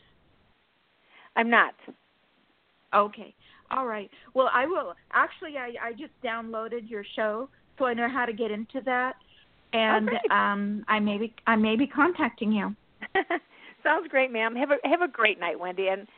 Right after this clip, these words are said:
Speaker 1: and my best goes out to you for sure.
Speaker 2: God bless. Thank you.
Speaker 1: God bless you. All right. Bye-bye. Bye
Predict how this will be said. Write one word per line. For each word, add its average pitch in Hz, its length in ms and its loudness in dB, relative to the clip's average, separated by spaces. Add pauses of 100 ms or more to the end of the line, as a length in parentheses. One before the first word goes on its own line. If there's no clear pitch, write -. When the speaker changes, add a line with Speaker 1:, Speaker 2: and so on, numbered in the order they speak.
(220)
Speaker 1:
and 220 120 0
my 233 120 6
best 240 360 2
goes 202 180 0
out 180 240 0
to 185 60 -6
you 170 100 -6
for - 180 -6
sure. 156 220 -2 (1400)
Speaker 2:
God 220 200 8
bless. 196 200 0 (120)
Thank 226 280 2
you. 208 160 -4 (640)
Speaker 1:
God 208 140 2
bless 175 220 2
you. 151 100 -4
All 156 60 -8 (440)
right. 170 180 -6
Bye-bye. 156 200 -2
Bye 135 60 -10